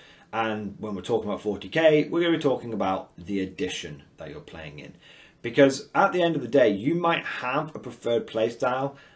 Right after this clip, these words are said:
and that will help you a long way when it comes to learning your army and getting good with your army. But unfortunately, forty K is not balanced, and there will be times, there will be editions when certain army styles are just flat out better than others.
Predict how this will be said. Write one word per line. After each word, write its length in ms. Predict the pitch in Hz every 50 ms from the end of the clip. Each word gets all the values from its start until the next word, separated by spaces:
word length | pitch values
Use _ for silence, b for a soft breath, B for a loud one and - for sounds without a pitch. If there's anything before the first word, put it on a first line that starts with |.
| B B B
and 280 | 113 113 113 113 113 104
that 240 | 123 120 - -
will 240 | 123 120 113 110 104
help 340 | 101 - 120 120 127 - -
you 100 | 110 107
a 40 | 98
long 640 | 92 95 98 101 104 110 127 139 147 151 151 147
way 260 | 147 156 160 160 151
when 120 | 139 123 110
it 120 | - -
comes 220 | - 113 104 101 98
to 60 | 98
learning 340 | 101 104 110 113 113 113 107
your 120 | 110 110
army 200 | 107 107 104 104
and 80 | 98 92
getting 240 | 98 92 90 90
good 180 | 87 117 123 127
with 80 | 120 98
your 120 | 101 92
army. 340 | 90 90 87 87 87 87 B B B B B B B B _
But 360 | - 107 - - - - - _ _ -
unfortunately, 1040 | 113 113 110 - 156 170 151 135 - - 123 107 107 110 107 107 104 104 101 - -
forty 280 | - 131 135 131 123
K 280 | 120 - 117 113 110 107
is 120 | 104 -
not 180 | 104 101 - -
balanced, 460 | 98 95 92 82 78 78 76 - - -
and 160 | 104 104 101
there 140 | 101 98 95
will 400 | 95 90 101 117 127 139 147 143
be 120 | 143 135
times, 600 | 135 135 135 147 139 123 107 104 104 98 - - B B B B B
there 100 | B 90
will 140 | 95 107 113
be 120 | 120 143 131
editions 680 | 107 - 139 143 139 - 120 104 98 98 95 92 - b b b b b
when 320 | - 98 101 98 95 92 92
certain 460 | - - - - 127 139 151 143 139
army 300 | 135 139 143 147 139 127
styles 500 | - - 110 104 104 101 101 98 - - b b b b b
are 100 | 110 110
just 180 | 98 104 - -
flat 440 | - - - - 95 101 104 110 104
out 200 | 101 98 - -
better 220 | 95 95 78 85
than 140 | 90 90 87
others. 400 | 80 76 71 65 65 - -